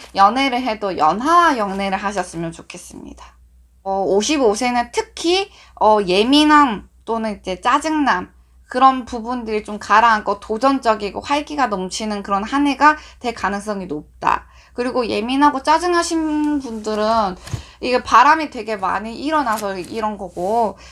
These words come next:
그거는 어쩔 수 없어요. 본인의 힘으로 할 수도 없고 시간이 지나면 괜찮아지겠지 하면서 조금, 음, 조금,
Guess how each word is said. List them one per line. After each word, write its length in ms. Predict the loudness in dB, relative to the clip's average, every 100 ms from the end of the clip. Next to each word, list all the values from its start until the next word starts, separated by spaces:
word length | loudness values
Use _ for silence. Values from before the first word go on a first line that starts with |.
| -18
그거는 680 | -2 4 4 4 0 0 -4
어쩔 240 | -4 -2
수 200 | -2 0
없어요. 480 | 0 0 -4 -6 -6
본인의 460 | -6 -4 -2 -2 -2
힘으로 460 | 0 0 0 0
할 180 | 2 2
수도 180 | -2 -6
없고 300 | -10 -8 -8
시간이 480 | -8 -2 0 0 -2
지나면 640 | -8 -4 -2 -2 -4 -6
괜찮아지겠지 920 | -6 -6 -2 0 -2 -6 -10 -10 -2
하면서 500 | 0 0 0 4 4 4 -6 -20 -18
조금, 880 | -4 0 2 0 0 2 2 -2 -6 -16 -20 _ _ _ _ _ _ -20 _ -20 -20 _ _ _
음, 320 | -6 -6 -6 -12 _ _ _
조금, 520 | -8 -8 _ 2 2